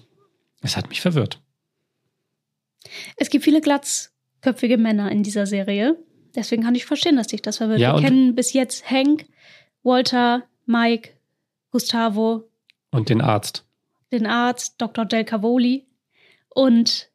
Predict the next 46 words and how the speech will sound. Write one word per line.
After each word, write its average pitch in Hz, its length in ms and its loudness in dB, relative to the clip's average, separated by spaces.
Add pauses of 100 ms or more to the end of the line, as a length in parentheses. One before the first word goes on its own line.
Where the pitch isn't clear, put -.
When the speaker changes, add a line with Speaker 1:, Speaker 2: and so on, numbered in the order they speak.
(300)
Speaker 2:
Gu-, 226 240 -6
äh, 226 200 2
hier, 220 300 0
ähm, 208 320 -2 (440)
Saul 247 260 0
ist 226 140 0
auch 220 80 0
nicht 202 160 -4
weit 202 140 -2
weg 202 160 -4
davon, 196 320 -6
ne? 254 260 0
Muss 240 180 0
man 214 140 0
auch 190 100 -4
mal 202 120 -6
sagen. 214 360 -4 (500)
Man 226 120 -4
muss 208 100 -4
auch 196 180 -4
mal 208 120 -2
nach 202 140 -4
Istanbul 214 500 -2
fliegen, 220 280 0
glaub 220 240 -2
ich. - 200 -4 (260)
<laughs> 294 360 0 (220)
Speaker 1:
Ja, 117 200 0 (100)
stimmt. 107 380 -4 (1160)
Ähm, 107 520 -2 (500)
ja, 123 260 2
aber 120 220 0 (1040)
ja, 135 160 2
ich, 147 320 -2
er 139 160 2
ist 127 100 2
sowas 143 380 2
wie 147 80 2
ein 127 80 2
Tatortreiniger, 113 720 2
würde 101 140 2
ich 98 80 -2
sagen. 104 400 0
Nur 123 140 4
halt 135 160 0
kriminell. 135 600 2